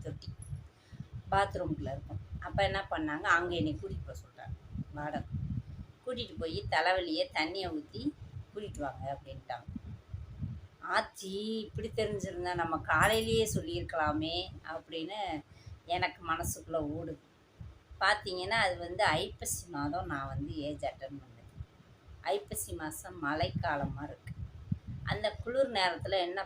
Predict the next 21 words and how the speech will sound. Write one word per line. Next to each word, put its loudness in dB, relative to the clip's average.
பண்ணாங்க -2
பாத்தீங்கன்னா, -4
என்னை 0
கூட்டிட்டு -6
போயிட்டாங்க. -6
கூட்டிட்டு -2
போனா -2
தொட்டி -6
நிறைய -4
தண்ணி. -4
ஒரு -4
ஏழு 8
பிள்ளைங்க 0
சேர்ந்து -2
தண்ணியை -2
மொண்டு -2
மொண்டு 0
என் -2
மேல 0
ஊத்துதுங்க. -8
அந்நேரத்துல 0